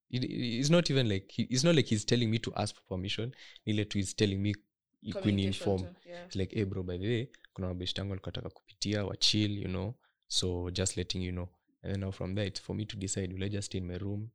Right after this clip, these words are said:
Speaker 1: Ama
Speaker 2: Yeah.
Speaker 1: pia mi nitoke nijipe shughuli?
Speaker 2: Mm.
Speaker 1: Or if I'm bringing, if someone is coming over, even me tell him, "Hey, yo, by the way, I have someone coming over, some people look coming over." And then he decides for himself, kata kama ataenda.
Speaker 2: Yeah,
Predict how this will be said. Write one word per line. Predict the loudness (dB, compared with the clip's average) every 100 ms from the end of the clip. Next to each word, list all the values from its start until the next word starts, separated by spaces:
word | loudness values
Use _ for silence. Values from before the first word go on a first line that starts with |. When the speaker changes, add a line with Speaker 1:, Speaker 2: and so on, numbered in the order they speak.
| _ _ -10
Speaker 1:
Ama | -4 -2
Speaker 2:
Yeah. | 0
Speaker 1:
pia | 0
mi | 2
nitoke | 0 -2 -2 -2
nijipe | -4 -2 -2
shughuli? | -2 -4 -4 -6 -8 -12 _
Speaker 2:
Mm. | -18 -18 -20 -18 -8
Speaker 1:
Or | -6
if | -4
I'm | -6 -2
bringing, | 0 2 -2
if | -2
someone | 0 2 0
is | 0
coming | 0 0 -2
over, | -2 -2
even | -2
me | -4
tell | -4 -4
him, | -2
"Hey, | -2
yo, | -2
by | -2
the | -4
way, | -4 -4
I | -6
have | -10
someone | -8 -8 -6
coming | -4 -4 -4
over, | -4 -6
some | -6
people | -8 -6 -4
look | -4 -6
coming | -6 -6 -4
over." | -4 -4 -4 -8 _ _
And | -14
then | -10 -8
he | -6
decides | -6 -6 -8
for | -6
himself, | -8 -6 -8 -6
kata | -8 -8
kama | -10 -8 -8
ataenda. | -8 -10 -8 -10 -14 _ _
Speaker 2:
Yeah, | -10 -8